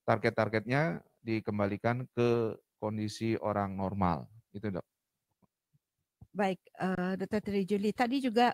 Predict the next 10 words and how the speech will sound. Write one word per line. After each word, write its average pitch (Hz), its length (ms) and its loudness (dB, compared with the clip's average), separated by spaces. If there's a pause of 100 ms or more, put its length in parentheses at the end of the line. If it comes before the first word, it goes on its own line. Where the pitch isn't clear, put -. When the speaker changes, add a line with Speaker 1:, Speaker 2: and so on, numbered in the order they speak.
Speaker 2:
sampai 240 320 -2
kapan 277 400 0
sih 302 160 -6
kita 220 320 -2 (120)
tata 208 280 -2
laksana 214 480 -4 (280)
pasien 196 400 -4
prediabetes? 196 240 0
Speaker 1:
Biasanya 143 480 12
seterusnya, 143 960 12